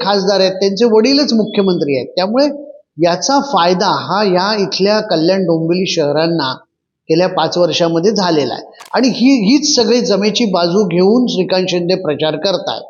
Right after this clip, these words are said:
त्यांच्या समोर ज्या वैशाली दरेकर आहेत, ह्या एकेकाळी शिवसेनेत होत्या,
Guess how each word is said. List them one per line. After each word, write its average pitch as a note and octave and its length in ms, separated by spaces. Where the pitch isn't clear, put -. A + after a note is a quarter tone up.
त्यांच्या G#3+ 340
समोर B3+ 420
ज्या C4 500
वैशाली A3+ 400
दरेकर G#3+ 500
आहेत, F#3 380
ह्या G#3 480
एकेकाळी G3+ 420
शिवसेनेत G3 560
होत्या, G3+ 420